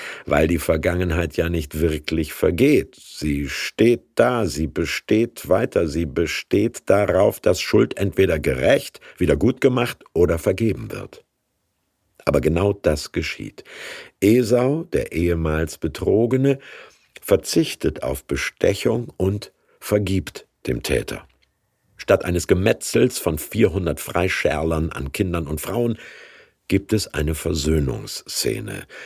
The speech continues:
vorbereitet von kulturtypischen Ehrbezeugungen und auch nicht melodramatisch emotional, sondern knapp und sachlich, aber Versöhnung statt Rache. Jakob sagt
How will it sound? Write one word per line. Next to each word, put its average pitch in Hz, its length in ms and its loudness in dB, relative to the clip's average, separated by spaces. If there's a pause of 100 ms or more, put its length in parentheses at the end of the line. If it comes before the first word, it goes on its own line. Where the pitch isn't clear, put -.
(100)
vorbereitet 110 840 4
von 82 220 -4
kulturtypischen 76 840 -2
Ehrbezeugungen 95 880 -2 (300)
und - 140 -8
auch 71 220 2
nicht 71 240 -4
melodramatisch 67 840 -2
emotional, 85 800 0
sondern 78 340 -2
knapp - 360 -2
und 107 160 -2
sachlich, - 540 -2 (400)
aber 98 500 0 (360)
Versöhnung 101 840 0 (260)
statt - 360 -4
Rache. - 360 -4 (600)
Jakob 107 580 2 (100)
sagt 92 420 0